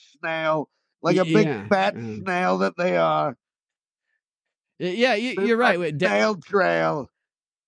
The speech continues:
Speaker 2: Dana says that, uh, Hi-, Hip-, Hippocrates was the ancient Greek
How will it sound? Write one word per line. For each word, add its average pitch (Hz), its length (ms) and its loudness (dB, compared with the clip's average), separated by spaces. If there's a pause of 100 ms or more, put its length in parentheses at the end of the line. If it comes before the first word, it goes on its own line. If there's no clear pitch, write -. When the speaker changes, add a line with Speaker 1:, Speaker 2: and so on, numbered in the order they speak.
(760)
Speaker 2:
Dana 220 340 0
says 220 360 0
that, 185 220 2
uh, 151 360 2 (340)
Hi-, 156 220 -8
Hip-, 165 280 0 (680)
Hippocrates 190 840 0
was 175 340 2
the 147 240 -2
ancient 160 340 -2
Greek 143 240 -2